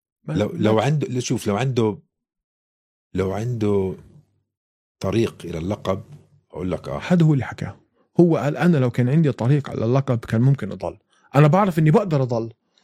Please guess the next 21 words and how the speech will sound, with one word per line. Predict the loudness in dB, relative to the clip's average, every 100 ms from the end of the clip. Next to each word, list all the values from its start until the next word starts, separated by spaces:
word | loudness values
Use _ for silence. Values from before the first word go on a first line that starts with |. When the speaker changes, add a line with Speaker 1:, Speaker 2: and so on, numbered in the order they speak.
| _
Speaker 1:
وآخذ | 0 2 2 0 0
نزالات | 2 2 2 2 0
فيها | 2 2 2
فلوس." | 0 0 -2 -8 -16 _ _ _ _
Speaker 2:
شوف، | -2 0 0
لو |
فاز | 0 2 2 2
ها-، | 0 -2 -6
لو، | -6 -4
لو | -2 2
Speaker 1:
بس |
Speaker 2:
فاز، | 4 4
Speaker 1:
أنا | 4 4
مش | 4
جاي | 2 2
ألعب | 0 0 0
على | 0
البيتشيك. | 2 2 0 -16 -8
Speaker 2:
لو | -8
فاز | -2 -2
داستن، | 0 -4 -4 -12